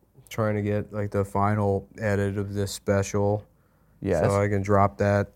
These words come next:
Speaker 2: And the new
Speaker 1: hopefully.
Speaker 2: episode of The Adam Friedland Show will be out in the next couple days. It's done. We're very happy with it. Excited. I know you don't like when it's
Speaker 1: Yeah, whatever.
Speaker 2: Whatever. Um, I saw Killers of the Flower,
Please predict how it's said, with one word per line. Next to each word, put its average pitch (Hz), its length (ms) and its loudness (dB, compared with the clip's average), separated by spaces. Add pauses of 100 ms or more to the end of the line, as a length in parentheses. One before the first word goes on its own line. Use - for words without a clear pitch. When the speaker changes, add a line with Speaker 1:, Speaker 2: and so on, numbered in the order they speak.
(120)
Speaker 2:
And 131 240 4
the 135 80 6
new 139 200 4
Speaker 1:
hopefully. 170 120 8
Speaker 2:
episode 165 340 4
of 135 40 2
The 131 100 4
Adam 131 220 8
Friedland 139 420 2
Show 127 300 4
will 113 80 0
be 113 180 2
out 113 200 8
in 113 80 -2
the 110 100 2
next 107 300 0
couple 110 220 0
days. 107 380 0
It's 104 100 -10
done. 117 440 2 (580)
We're 113 100 0
very 117 240 8
happy 113 280 4
with 117 160 -2
it. 185 240 -2 (160)
Excited. 120 520 0
I 107 120 -6
know 107 140 -4
you 110 100 -6
don't 110 160 -4
like 113 120 -6
when 113 200 -10
it's 139 1200 -16
Speaker 1:
Yeah, 101 100 2
whatever. 98 460 -2 (140)
Speaker 2:
Whatever. 113 540 2 (240)
Um, 117 680 6 (840)
I 117 140 8
saw 123 500 10 (100)
Killers 127 400 0
of 113 140 -2
the 104 80 -2
Flower, 107 340 2